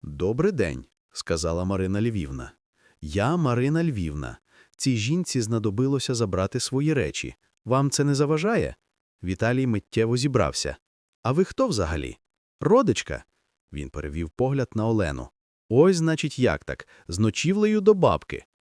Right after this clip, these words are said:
«Я людина», — рівно відповіла Марина Львівна, яка вміє називати речі своїми іменами, і в якої є вуха.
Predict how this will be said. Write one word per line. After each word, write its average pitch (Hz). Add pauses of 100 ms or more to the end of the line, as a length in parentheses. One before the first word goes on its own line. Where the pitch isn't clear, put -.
(300)
«Я 98
людина», — 120 (320)
рівно 95
відповіла 87
Марина 87
Львівна, 170 (280)
яка 92
вміє 123
називати 120
речі 101
своїми 98
іменами, 120 (300)
і 127
в 127
якої 160
є 151
вуха. 151